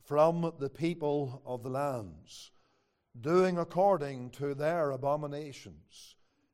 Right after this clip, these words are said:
even of the Canaanites, the Hittites, the Perizzites, the Jebusites, the Ammonites, the Moabites, the Egyptians, and the Amorites. For they have taken of their daughters for themselves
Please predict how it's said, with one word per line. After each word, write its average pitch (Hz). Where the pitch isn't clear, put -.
even 110
of 135
the 113
Canaanites, 165
the 98
Hittites, 139
the 117
Perizzites, 180
the 135
Jebusites, 156
the 117
Ammonites, 147
the 110
Moabites, 131
the 120
Egyptians, 160
and 151
the 143
Amorites. 120
For 117
they 190
have 202
taken 175
of 156
their 147
daughters 123
for 113
themselves 113